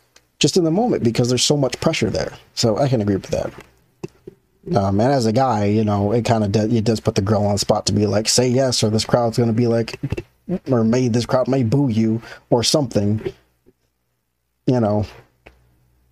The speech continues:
It's gonna be very awkward, so. Uh, oh yeah, beauty pageants. Yeah, beauty pageants, supermodels, things like that,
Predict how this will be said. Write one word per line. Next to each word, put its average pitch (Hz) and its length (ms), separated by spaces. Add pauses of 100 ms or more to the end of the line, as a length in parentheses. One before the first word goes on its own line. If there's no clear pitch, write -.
(160)
It's - 200
gonna 107 120
be 107 80
very 110 300
awkward, 107 460
so. 104 280 (1300)
Uh, 170 240
oh 226 180
yeah, 262 300 (100)
beauty 214 240
pageants. - 640 (1300)
Yeah, 127 560
beauty 180 280
pageants, 226 560
supermodels, 180 540
things 165 180
like 156 180
that, 139 200